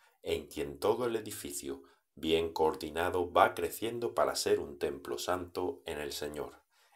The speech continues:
en quien vosotros también sois juntamente edificados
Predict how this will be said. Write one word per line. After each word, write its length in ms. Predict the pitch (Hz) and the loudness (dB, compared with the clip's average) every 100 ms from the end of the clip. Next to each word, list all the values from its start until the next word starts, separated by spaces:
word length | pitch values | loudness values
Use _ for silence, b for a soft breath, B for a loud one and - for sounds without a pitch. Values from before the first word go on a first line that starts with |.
| b | b
en 160 | 87 80 | -6 -2
quien 220 | 80 71 | -4 -2
vosotros 520 | - - 80 - - | -4 0 0 0 -4
también 400 | 80 71 98 117 | -6 -4 -2 0
sois 360 | 117 117 139 135 | 0 4 4 2
juntamente 760 | - 110 120 82 92 117 - | -4 -6 2 2 2 -2 0
edificados 800 | - 95 - 117 87 73 78 - | 0 -2 -6 -2 0 0 -4 -10